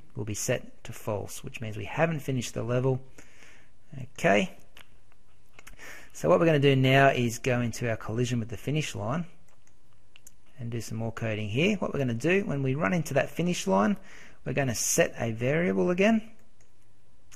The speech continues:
and we're gonna change the one we were just talking about, so it's pass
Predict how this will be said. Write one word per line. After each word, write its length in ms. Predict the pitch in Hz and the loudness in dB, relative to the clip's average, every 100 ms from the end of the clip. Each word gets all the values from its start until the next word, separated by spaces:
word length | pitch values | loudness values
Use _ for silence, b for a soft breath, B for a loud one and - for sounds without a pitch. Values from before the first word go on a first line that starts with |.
| - - - | -12 -10 -6
and 100 | 131 | -2
we're 80 | |
gonna 160 | 190 185 | 0 0
change 340 | - 147 147 | 0 2 2
the 80 | 135 | 2
one 180 | 127 123 | 2 2
we 80 | 117 | 0
were 60 | |
just 240 | 117 110 - | -2 -4 0
talking 320 | 139 143 165 | 2 2 2
about, 300 | 160 180 - | 4 4 2
so 180 | 127 120 | -2 -2
it's 160 | - - | -4 -8
pass 580 | - 156 160 143 - | -2 2 4 4 0